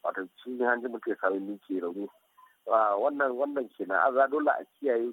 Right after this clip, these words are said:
komai a cikin sannan. An san an takuru, an sha yunwa, ah, in aka samu abinci za a so hama, hama, hama cinye lokaci ɗaya. Amma, ah,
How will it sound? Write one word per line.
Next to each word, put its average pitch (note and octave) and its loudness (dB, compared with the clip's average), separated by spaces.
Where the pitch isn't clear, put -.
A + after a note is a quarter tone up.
komai C3 2
a - 2
cikin G#2+ -4
sannan. F#2 -4
An D3 2
san D3+ 0
an D#3+ 2
takuru, C3+ 0
an C#3 0
sha C#3+ 2
yunwa, C#3 4
ah, A2 4
in C#3 0
aka D3 0
samu C3 4
abinci B2 -4
za B2+ 4
a A#2 -2
so A#2+ -4
hama, A#2 -2
hama, A#2 -4
hama G2+ -4
cinye G#2 -4
lokaci G#2 -8
ɗaya. G2 0
Amma, B2 4
ah, G2+ 4